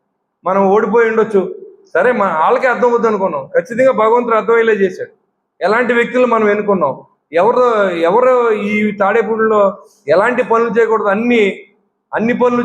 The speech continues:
చేసిన సందర్భం మీరు చూశారు. ఎవరు ఇల్లు కట్టుకోవాలన్నా, ఎవరు స్థలం అమ్మాలన్నా, ఎవరు రోడ్ల మీద వ్యాపారం చేసుకోవాలన్నా, ఎవరు బ్రాందీ షాప్ పెట్టుకోవాలన్నా, ఎవరు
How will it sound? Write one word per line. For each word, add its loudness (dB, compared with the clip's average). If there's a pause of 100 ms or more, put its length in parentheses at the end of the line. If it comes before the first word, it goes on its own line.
చేసిన 2
సందర్భం -2
మీరు -10
చూశారు. -16 (420)
ఎవరు 0 (100)
ఇల్లు -2
కట్టుకోవాలన్నా, 0
ఎవరు 0
స్థలం 0
అమ్మాలన్నా, -2 (520)
ఎవరు 2 (140)
రోడ్ల 2
మీద 2 (120)
వ్యాపారం 0
చేసుకోవాలన్నా, 0 (840)
ఎవరు 2
బ్రాందీ 0
షాప్ 0
పెట్టుకోవాలన్నా, 0 (180)
ఎవరు 2